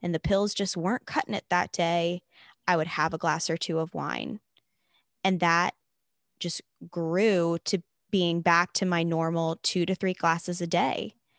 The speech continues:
And I did that for a good year until I found out on October eighteenth, twenty nineteen, that I was pregnant.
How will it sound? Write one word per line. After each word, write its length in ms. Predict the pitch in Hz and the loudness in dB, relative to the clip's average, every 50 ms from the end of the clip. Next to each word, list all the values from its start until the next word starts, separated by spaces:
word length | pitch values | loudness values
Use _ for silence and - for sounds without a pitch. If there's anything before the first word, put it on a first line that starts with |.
| _ _ _ _ _ - | _ _ _ _ _ 0
And 160 | 190 180 175 | 0 2 2
I 100 | 170 185 | 2 2
did 280 | 190 - 214 208 208 - | 2 0 -2 0 2 2
that 320 | 196 262 285 233 - - _ _ - | 4 4 4 4 2 0 _ _ -20
for 220 | - - - 202 202 | -8 -4 0 2 4
a 80 | 196 | 2
good 280 | 180 - 214 226 220 196 | 4 4 4 4 4 2
year 600 | 175 175 202 277 330 294 - 73 69 73 - - _ _ _ _ _ _ _ _ _ _ - | -2 0 2 2 4 4 2 2 0 -2 -4 -6 _ _ _ _ _ _ _ _ _ _ 0
until 640 | 196 196 - - 208 196 190 190 190 190 196 202 - _ _ | 2 2 2 2 2 4 4 4 4 2 0 0 -4 _ _
I 180 | - 190 190 202 | 2 4 4 2
found 380 | - - 226 220 226 233 214 | 2 0 0 2 2 2 2
out 340 | 196 175 165 165 180 208 - - _ _ - _ _ _ - _ _ | 2 2 4 2 2 0 -2 -6 _ _ -20 _ _ _ -20 _ _
on 140 | - 180 175 | 0 2 2
October 480 | 170 - - - - 175 165 185 180 190 | 2 0 -2 0 0 2 2 4 2 2
eighteenth, 520 | 196 196 - - - - 175 180 185 - | 2 0 -2 -2 -2 -2 -2 -2 -2 -4
twenty 260 | - - 170 160 160 170 | -4 -4 -2 -2 0 -2
nineteen, 640 | 185 196 214 - - - 170 156 156 160 170 180 - _ _ _ _ | -2 -2 -2 -4 -4 -4 -4 -2 -2 -4 -6 -6 -10 _ _ _ _
that 160 | - 214 - - - | -2 -2 0 0 -2
I 480 | 175 165 170 175 170 170 175 175 - _ _ | 0 0 0 0 0 -2 -2 -4 -6 _ _
was 220 | - 196 214 - - | -2 -2 -2 -2 -4
pregnant. 760 | - - - - - - - - 87 - - - - - | -8 -8 -8 -8 -6 -6 -8 -8 -8 -4 -4 -6 -6 -6